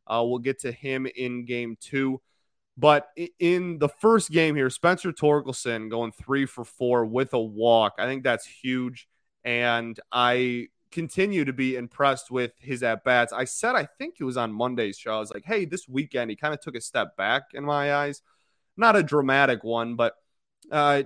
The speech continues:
I don't think he looked as good as the plate over the weekend as he had the week before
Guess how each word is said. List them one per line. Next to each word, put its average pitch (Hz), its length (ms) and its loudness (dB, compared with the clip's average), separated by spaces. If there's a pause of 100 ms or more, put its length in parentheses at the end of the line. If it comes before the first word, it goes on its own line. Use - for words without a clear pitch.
I 117 220 2
don't 185 160 4
think 180 140 -2
he 175 100 -6
looked 156 240 0
as 139 160 -2
good 147 140 0
as 135 100 0
the 127 100 -8
plate 135 300 0
over 123 220 -4
the 117 80 -4
weekend 151 580 -2
as 120 260 -2
he 123 180 -8
had 120 340 2
the 113 60 -4
week 120 420 -4
before 135 640 -2